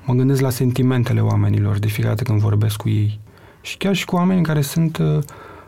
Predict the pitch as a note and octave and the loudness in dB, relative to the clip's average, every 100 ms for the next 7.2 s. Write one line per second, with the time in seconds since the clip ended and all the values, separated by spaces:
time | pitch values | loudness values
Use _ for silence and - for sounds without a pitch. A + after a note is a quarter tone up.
0 | - C#3+ C3+ C3+ B2+ C3 D3+ D3+ D#3 D3+ | -6 -2 0 0 0 -2 -2 -2 0 0
1 | C#3 C3+ D3 C#3+ A2+ A2 G#2 G#2+ G#2 G2 | 0 0 0 2 2 2 0 0 0 0
2 | G2+ A2 C3 D#3+ D3+ D#3+ D3+ C#3+ D3 C#3+ | 0 0 2 2 2 2 2 2 2 0
3 | C#3+ C3+ D3 C#3+ D#3 - C3 A#2+ G#2+ G#2 | -4 -2 -2 -2 -6 -4 -2 0 0 2
4 | G#2 G#2 G#2 G#2 G#2+ G2+ G#2 - A2+ A#2 | 0 -2 -4 -2 -2 -2 -4 -4 -4 -2
5 | B2 C3+ - - - - - - - - | -4 -6 -14 -20 -20 -20 -20 -20 -18 -6
6 | C#3+ A#2+ A#2 G#2+ - A#2+ - A#2+ G#2+ C#3+ | -6 -4 -4 -4 -6 -4 -2 -2 -4 -4
7 | C#3+ | -4